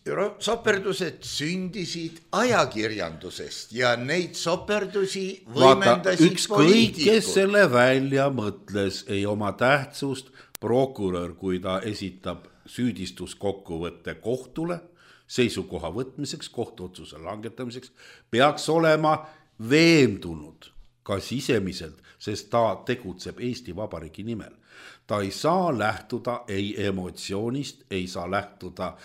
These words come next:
Speaker 2: kuulujuttudest, ei saa lähtuda umbmäärastest, kaudsetest asjaoludest. Ta peab suutma tuvastada faktid ja nimelt faktide alusel tuleb saata inimene kohtusse. Ja siis seal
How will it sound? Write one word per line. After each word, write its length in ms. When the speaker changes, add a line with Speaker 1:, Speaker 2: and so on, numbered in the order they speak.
Speaker 2:
kuulujuttudest, 1000
ei 120
saa 220
lähtuda 520
umbmäärastest, 960
kaudsetest 760
asjaoludest. 760
Ta 180
peab 340
suutma 560
tuvastada 840
faktid 580
ja 160
nimelt 360
faktide 540
alusel 400
tuleb 320
saata 380
inimene 460
kohtusse. 640
Ja 160
siis 420
seal 260